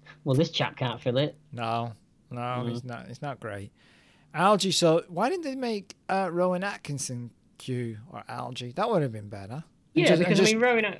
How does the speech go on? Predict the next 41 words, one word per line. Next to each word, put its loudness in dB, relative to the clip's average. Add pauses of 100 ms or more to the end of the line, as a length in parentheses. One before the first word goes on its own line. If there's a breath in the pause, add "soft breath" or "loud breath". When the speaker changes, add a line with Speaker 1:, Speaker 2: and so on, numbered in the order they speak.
(120)
Speaker 1:
Rowan 0
Atkinson's 0
got 0
nothing 2
to -6
do -2
in -4
this -16
film. -8
Speaker 2:
No, 2
just -4
drop 2
that -6
small -2
Fawcett -2
character. -8
You -4
could -4
have, 2
you -14
could -14
just 0
have 6 (160)
M 2
ringing 0
him -4
and -6
telling -2
that -8
information -8
that -16
he -16
gives -8
him. 0 (120)
Speaker 1:
Mm. -10 (200 soft breath)
Speaker 2:
Makes -8
no -4
Speaker 1:
Mm-hmm. 2
Speaker 2:
difference. -6 (360 soft breath)
Speaker 1:
Mm-hmm. 0 (260)
Speaker 2:
Yeah. -12